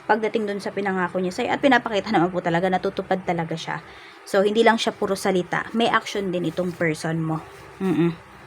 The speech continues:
Yan. Pwede rin na may gift siya sa'yo.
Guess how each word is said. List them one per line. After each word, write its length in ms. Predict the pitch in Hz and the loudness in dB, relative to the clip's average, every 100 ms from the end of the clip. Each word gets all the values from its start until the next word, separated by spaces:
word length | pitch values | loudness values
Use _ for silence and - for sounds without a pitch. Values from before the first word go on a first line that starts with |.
| - - - - - - - | -20 -20 -20 -20 -20 -8 0
Yan. 160 | 165 | 2
Pwede 240 | 165 214 247 | 4 6 8
rin 120 | 240 | 8
na 40 | |
may 200 | 214 208 | 4 2
gift 280 | 185 202 - | 2 -2 -2
siya 160 | - 202 | -6 -2
sa'yo. 480 | 247 226 202 202 | 2 4 6 4